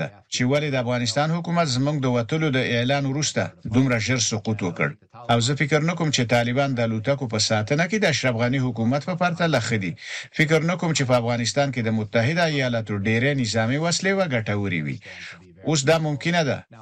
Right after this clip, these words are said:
البته چې طالبان یې په چین یا روسیې وپلوري او دا به ډېره د اندېښنې وړ وي.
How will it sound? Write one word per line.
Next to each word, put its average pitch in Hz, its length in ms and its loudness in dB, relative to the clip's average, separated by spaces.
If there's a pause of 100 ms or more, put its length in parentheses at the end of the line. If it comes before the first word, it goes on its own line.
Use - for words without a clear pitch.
البته 131 320 2
چې 113 220 -4
طالبان 117 380 0
یې 131 180 -2
په 110 60 0 (100)
چین 175 180 0
یا 208 220 2
روسیې 131 360 -2
وپلوري 107 480 -2 (300)
او 113 160 4
دا 135 100 4
به 127 100 0 (120)
ډېره 160 220 2
د 127 140 -4
اندېښنې 104 440 -4
وړ 90 260 -2
وي. 76 120 -6